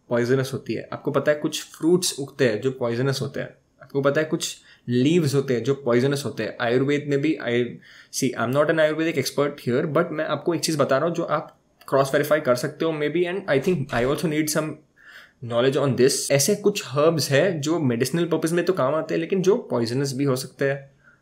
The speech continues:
So आपको ये सब देखना पड़ता है कि नेचर ने हर जो चीज़ दी है वो अच्छी नहीं है, हर वो चीज़ जो नहीं देता है वो अच्छी, आपके लिए, अच्छे के लिए कुछ नहीं नेचर करता है, ठीक है?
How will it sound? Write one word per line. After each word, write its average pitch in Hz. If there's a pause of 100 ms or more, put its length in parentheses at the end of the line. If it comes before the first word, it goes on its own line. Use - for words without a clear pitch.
(440)
So 165 (120)
आपको 165 (520)
ये 135
सब 175
देखना 147
पड़ता 139
है 127
कि - (200)
नेचर 139
ने 190
हर 151
जो 170
चीज़ 175
दी 170
है 180
वो 180
अच्छी 170
नहीं 151
है, 101
हर 139
वो 185
चीज़ 180
जो 160
नहीं 139
देता 143
है 160
वो 165
अच्छी, -
आपके 135
लिए, 156
अच्छे 156
के 160
लिए 165
कुछ 156
नहीं 139
नेचर 110
करता -
है, - (680)
ठीक 117
है? 127